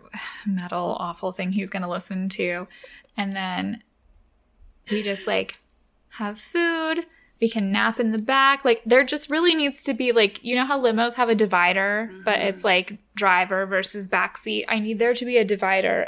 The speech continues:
Speaker 1: in the middle.
Speaker 2: Mm-hmm.
Speaker 1: And it's not because I don't love my partner. It's because, like, when you do, like, a sixteen-hour road trip,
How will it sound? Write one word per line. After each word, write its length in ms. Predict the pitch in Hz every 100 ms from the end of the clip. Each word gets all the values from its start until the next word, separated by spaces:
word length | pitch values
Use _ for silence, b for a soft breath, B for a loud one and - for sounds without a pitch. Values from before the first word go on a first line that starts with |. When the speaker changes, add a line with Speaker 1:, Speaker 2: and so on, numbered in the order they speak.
| -
Speaker 1:
in 140 | 196
the 80 | 190
middle. 680 | 185 175 175 190 214 262 _ B 226
Speaker 2:
Mm-hmm. 160 | 226
Speaker 1:
And 120 | 220 220
it's 120 | 214
not 220 | 208 208
because 240 | 226 247 233
I 80 |
don't 240 | 220 202 -
love 160 | 180
my 160 | 180 -
partner. 720 | - 190 - 208 214 233 240 -
It's 200 | 202 -
because, 420 | 220 220 190 196
like, 200 | 190 -
when 180 | 190 185
you 160 | 208 220
do, 280 | 240 240 233
like, 220 | 208 202
a 80 | 190
sixteen-hour 760 | 202 196 - 214 208 208 208
road 280 | 196 - 202
trip, 400 | 214 240 233 240